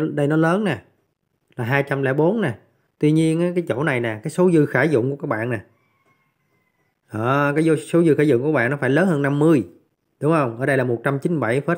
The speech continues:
tám năm sáu nè. Đó, cái số dư khả dụng này á, nó có khi nào khi mà kết, các bạn kết thúc phiên đào thì nó sẽ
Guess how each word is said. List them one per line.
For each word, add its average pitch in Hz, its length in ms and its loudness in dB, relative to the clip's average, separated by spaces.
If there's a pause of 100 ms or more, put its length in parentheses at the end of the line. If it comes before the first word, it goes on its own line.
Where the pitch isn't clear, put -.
tám 156 160 -2
năm 135 140 -2
sáu 143 260 -4
nè. 127 140 -2 (800)
Đó, 151 280 0 (460)
cái 175 100 2
số 196 180 4
dư 165 140 4
khả 160 100 2
dụng 147 300 4
này 131 280 2
á, 165 240 -2
nó 165 140 -4
có 190 180 0
khi 160 160 2
nào 113 300 -2 (400)
khi 156 180 2
mà 135 120 2
kết, 185 260 -2 (120)
các 175 140 0
bạn 120 200 0
kết 190 220 0
thúc 208 180 -2
phiên 147 160 2
đào 110 420 -2
thì 107 120 -6
nó 135 100 -4
sẽ 135 240 -2